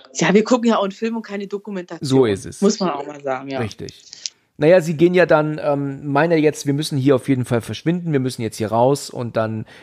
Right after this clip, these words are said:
Speaker 2: ähm, rennen sie dann ja au-, also verlassen sie auch das Hotelzimmer, gehen dann in Richtung, äh, Nacht, sagen wir mal so, als ja dann plötzlich dann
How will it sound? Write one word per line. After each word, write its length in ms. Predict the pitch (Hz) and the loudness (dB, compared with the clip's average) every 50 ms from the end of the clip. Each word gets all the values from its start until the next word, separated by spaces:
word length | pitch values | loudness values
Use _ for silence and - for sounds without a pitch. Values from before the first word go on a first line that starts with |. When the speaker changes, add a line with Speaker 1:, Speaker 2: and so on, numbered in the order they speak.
| - - | -20 -14
Speaker 2:
ähm, 260 | - - 123 123 117 117 | -10 -8 -8 -6 -6 -8
rennen 400 | 113 - 117 123 139 160 165 151 | -6 -2 2 4 4 4 4 2
sie 140 | 165 170 | 2 2
dann 200 | 135 139 131 131 | 4 4 2 2
ja 180 | 127 127 117 107 | 2 2 2 2
au-, 120 | 98 117 | 2 -2
also 240 | - - 143 120 120 | -2 0 -2 -2 -2
verlassen 420 | - - 113 113 131 - - 165 139 | 0 0 2 4 4 2 2 -2 -4
sie 140 | 131 135 | 0 0
auch 100 | 123 123 | 0 0
das 180 | 120 127 117 - | 0 -2 -4 -6
Hotelzimmer, 680 | 120 - - 127 120 120 - - - 123 120 120 117 107 | -6 -2 2 2 2 2 2 -2 -4 0 0 0 0 0
gehen 220 | - 127 139 139 | 0 0 2 2
dann 120 | 135 123 | 2 0
in 120 | 123 123 127 | 0 -2 -2
Richtung, 480 | 120 123 - - - 120 113 110 107 - - - - - - - | -2 -2 -4 -2 -2 0 0 0 -2 -6 -12 -20 -20 -20 -12 -4
äh, 260 | - 120 113 107 107 - | -2 0 0 0 0 2
Nacht, 580 | 117 117 156 - - - - - - - - _ _ | 2 4 4 4 2 -2 -6 -8 -10 -16 -16 _ _
sagen 260 | - - 117 113 120 120 | -8 -4 -2 0 0 0
wir 60 | 113 | 0
mal 140 | 110 110 110 | 0 0 0
so, 260 | 113 123 127 131 131 | 2 4 4 4 4
als 220 | 127 123 - - | 2 0 -2 0
ja 80 | 123 117 | 0 0
dann 120 | 117 113 | 0 0
plötzlich 480 | - 139 135 - - 127 110 - _ - | 0 -2 -2 0 0 -4 -4 -4 _ -2
dann 220 | 120 113 113 107 | 0 0 0 0